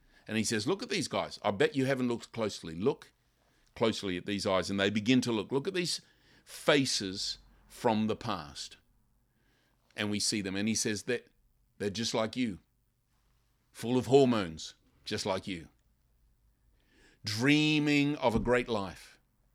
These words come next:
believing and feeling they're invincible, just like you. And then he says, "And boys,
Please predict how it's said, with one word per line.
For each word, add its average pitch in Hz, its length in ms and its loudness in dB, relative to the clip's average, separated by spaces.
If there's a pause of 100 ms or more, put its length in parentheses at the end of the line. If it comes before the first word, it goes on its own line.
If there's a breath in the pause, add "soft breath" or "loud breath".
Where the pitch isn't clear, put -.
(440 soft breath)
believing 143 720 2
and 139 160 -4
feeling 131 500 -2
they're 110 280 0
invincible, 98 800 -4 (880)
just 95 260 -8
like 90 200 -8
you. 80 160 -14 (1300)
And 101 140 -4
then 98 100 -2
he 95 80 -4
says, 95 220 -6
"And 92 140 -8
boys, 104 480 -4